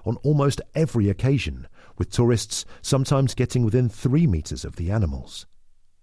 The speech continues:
Another twenty twenty study that analyzed two hundred and eighty-two YouTube videos of mountain gorilla tourism found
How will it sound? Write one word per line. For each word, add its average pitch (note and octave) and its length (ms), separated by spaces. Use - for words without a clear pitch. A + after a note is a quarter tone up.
Another B2 320
twenty G2 340
twenty F#2 300
study B2+ 420
that - 200
analyzed A2+ 680
two D3 240
hundred A#2+ 260
and G#2 120
eighty-two G#2+ 520
YouTube F#2+ 520
videos D2+ 500
of D#2+ 140
mountain F2 380
gorilla D#2 320
tourism C#3 600
found D3 400